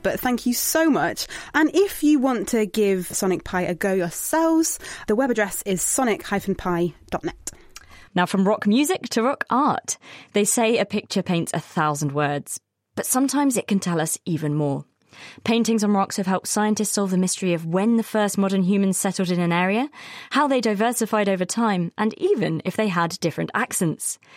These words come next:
Speaker 2: Chris spoke to Joe McDonald, Director of the Centre for Rock Art and Management at the University of Western Australia.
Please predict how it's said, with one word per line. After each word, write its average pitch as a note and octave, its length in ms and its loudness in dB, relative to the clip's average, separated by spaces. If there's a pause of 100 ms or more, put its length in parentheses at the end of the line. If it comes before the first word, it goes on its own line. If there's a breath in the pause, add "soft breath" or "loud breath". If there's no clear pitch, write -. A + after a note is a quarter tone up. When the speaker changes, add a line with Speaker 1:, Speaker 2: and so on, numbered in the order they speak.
(340 loud breath)
Speaker 2:
Chris A3 200 0
spoke A3 320 0
to F3+ 100 0
Joe G#3+ 240 2
McDonald, F#3 600 0
Director F#3+ 360 0
of F3 100 -2
the E3+ 80 -2
Centre A3 360 0
for G3 140 -2
Rock A3 300 -2
Art D#3+ 280 0
and E3+ 100 0
Management E3+ 520 0
at D3+ 120 -6
the - 80 -6
University F#3+ 680 0
of D3+ 140 -6
Western F3+ 400 -4
Australia. G3 580 -2